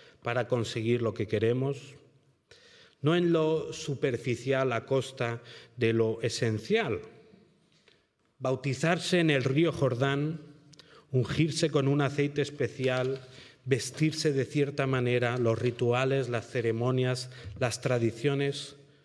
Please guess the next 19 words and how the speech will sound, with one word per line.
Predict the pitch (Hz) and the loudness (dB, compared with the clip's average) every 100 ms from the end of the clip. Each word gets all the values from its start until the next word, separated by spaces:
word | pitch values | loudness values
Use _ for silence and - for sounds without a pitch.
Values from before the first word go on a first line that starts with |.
| - - - _ | -20 -20 -20 _
todo | - 185 208 | -2 2 2
eso | 185 202 | 2 0
es | 185 - | 0 -4
inútil | 147 151 175 220 117 104 | -2 0 0 -2 -6 -6
en | 101 98 | -6 -6
sí | - 110 | -8 -8
mismo. | 101 95 - 104 - _ - - - - | -8 -10 -14 -18 -20 _ -20 -20 -18 -4
No | 196 | -4
te | - 175 | -2 -6
acerca | 131 165 180 - 110 98 - - - _ | -4 -4 -4 -4 -8 -8 -12 -20 -20 _
más | 117 117 - | -4 -2 -2
a | 120 | 0
Dios | 117 117 | 0 0
y | 139 | 0
no | 135 190 196 | 2 2 2
podemos | 170 160 180 160 | 2 2 2 0
poner | - 139 151 | -2 0 0
nuestra | 139 131 170 196 - 147 | 0 2 2 0 -4 -6
confianza | 127 127 113 127 127 123 139 135 | -4 -6 -2 -4 -4 -8 -10 -12